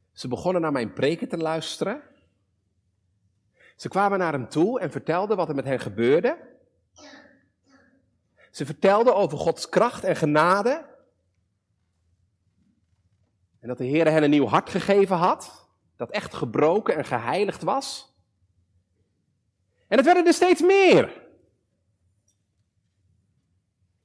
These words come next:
Die bleven niet in bed liggen.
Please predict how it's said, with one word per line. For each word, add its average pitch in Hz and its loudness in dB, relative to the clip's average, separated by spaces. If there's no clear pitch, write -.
Die 117 -8
bleven 151 0
niet 151 -4
in 151 -2
bed 151 0
liggen. 156 -2